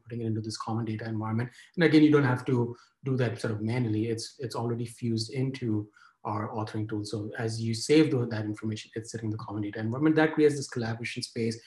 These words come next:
where other organizations come in. Now you can start doing, you know, very sophisticated things like automat-, automatic clash detection. And as you detect those clashes automatically, they can turn into issues automatically, right, based on certain policies.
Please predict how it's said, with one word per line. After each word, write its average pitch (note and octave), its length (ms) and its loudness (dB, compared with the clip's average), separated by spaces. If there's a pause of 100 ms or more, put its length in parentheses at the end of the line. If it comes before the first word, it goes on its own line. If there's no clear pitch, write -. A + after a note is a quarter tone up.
(220)
where B2+ 160 -4
other C#3+ 240 4
organizations C3 560 0
come A#2+ 280 -4
in. D#3+ 240 0 (260)
Now D#3 160 6
you D#3+ 140 10
can D#3 120 4
start D3 240 4
doing, C#3+ 320 4
you D3+ 120 4
know, B2+ 300 2
very B2+ 140 2
sophisticated B2 720 -4
things A#2+ 280 -4
like A2+ 180 -4 (100)
automat-, A#2+ 440 -2 (100)
automatic A#2+ 520 -4
clash B2 280 -2
detection. - 480 -12 (540)
And C3 100 -4
as D#3+ 240 6
you D#3 60 4
detect D3+ 300 6
those C#3+ 160 4
clashes F#3+ 600 0
automatically, B2+ 800 0 (340)
they D#3 120 8
can D3+ 140 4
turn D3+ 440 4
into D3+ 260 2
issues A#2+ 380 2
automatically, G#2+ 640 -8 (180)
right, B2 180 -2
based B2 220 0
on B2 80 0
certain A2+ 320 -4
policies. - 500 -6